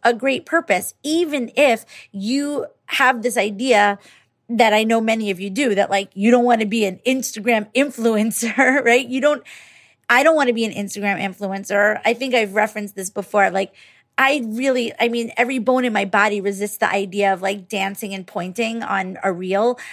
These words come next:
although I'm sure I'm gonna end up doing it. So, like, you can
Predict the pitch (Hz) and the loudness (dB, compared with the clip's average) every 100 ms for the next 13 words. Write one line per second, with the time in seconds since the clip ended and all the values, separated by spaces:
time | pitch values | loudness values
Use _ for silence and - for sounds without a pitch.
0 | - 208 208 202 190 - - 214 196 190 | -4 -2 2 2 2 -4 -6 -4 -4 -6
1 | 190 185 196 180 - 185 175 180 185 - | -4 -4 -4 -6 -8 -6 -6 -6 -6 -2
2 | 175 165 165 - 175 - 175 165 | -2 -2 -4 -8 -16 -12 -12 -12